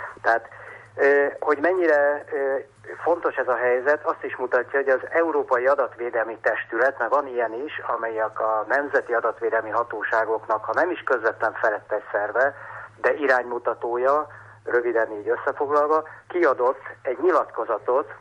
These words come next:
egy héttel ezelőtt, pontosan arról, hogy a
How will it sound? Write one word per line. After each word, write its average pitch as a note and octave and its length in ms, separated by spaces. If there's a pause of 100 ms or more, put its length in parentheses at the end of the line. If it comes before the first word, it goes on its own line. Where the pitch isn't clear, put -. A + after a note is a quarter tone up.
(120)
egy B2+ 180
héttel D3+ 340
ezelőtt, A2+ 480 (340)
pontosan C#3+ 460
arról, C#3+ 480
hogy B2+ 360
a A#2 280